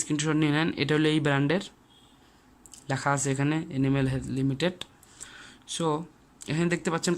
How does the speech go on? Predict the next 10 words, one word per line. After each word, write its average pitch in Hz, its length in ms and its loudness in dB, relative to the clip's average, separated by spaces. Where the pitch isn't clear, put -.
কত 180 120 0
ভিটামিন 156 400 4
আছে 120 180 -2
এই 139 120 2
ওষুধটাতে। 131 420 -4
ডি 151 120 -2
এ, 110 160 -4
ভিটামিন 160 380 2
এ, 160 160 2
ভিটামিন 143 420 -2